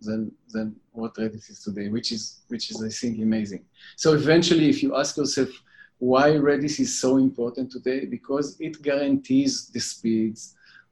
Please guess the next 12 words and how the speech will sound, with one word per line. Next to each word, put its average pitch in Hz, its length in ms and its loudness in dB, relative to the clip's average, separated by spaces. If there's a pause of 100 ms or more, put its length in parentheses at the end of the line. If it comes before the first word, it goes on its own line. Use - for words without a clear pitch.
of - 260 -10
any 123 340 0
application 110 840 -6 (160)
that 104 160 -10
is 104 160 -8
now 110 240 -2
deployed 110 680 -6 (800)
on 117 260 0
the 110 100 0
web 113 680 -4
or 110 580 -4
on 101 260 -4